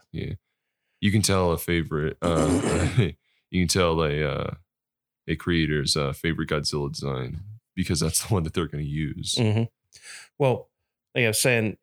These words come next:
Speaker 2: he, uh, um, he does what he calls sketches, but every
Speaker 1: Mm.
Speaker 2: time I look at it, I'm like, "That does not look like a sketch to me. That looks like a finished,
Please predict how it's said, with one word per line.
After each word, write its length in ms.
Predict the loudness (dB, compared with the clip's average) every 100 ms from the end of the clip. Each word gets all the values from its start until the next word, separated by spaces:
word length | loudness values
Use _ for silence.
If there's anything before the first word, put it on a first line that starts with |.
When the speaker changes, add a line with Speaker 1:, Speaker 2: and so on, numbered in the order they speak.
| -16
Speaker 2:
he, 720 | -4 0 2 2 0 -2 -4 -4
uh, 380 | -2 -2 -4 -8 _ _ _ _ _ _ -6
um, 420 | -4 -4 -8 -14 _ _ _ _ _ _ _ -10
he 160 | -2 2
does 260 | 2 0
what 120 | -2 -2
he 80 |
calls 220 | -2 -2 -2
sketches, 720 | 0 0 0 -2 -6 -10 -12 _ -6
but 100 | 0
every 140 | 0 2
Speaker 1:
Mm. 40 |
Speaker 2:
time 140 | 0
I 60 | 0
look 260 | 0 0 -2
at 140 | -2
it, 80 | -2
I'm 120 | -2
like, 220 | -2 -4 _ -20 -20 _ _ _ -20 _ _ _ _
"That 140 | 0 2
does 160 | 2
not 140 | 2 0
look 140 | 0
like 120 | -2 -2
a 40 |
sketch 360 | -2 -2 -2 -2
to 80 |
me. 160 | 0 2
That 180 | 0 -2
looks 160 | -4
like 120 | -2 -2
a 60 |
finished, 520 | -2 0 0 0 -2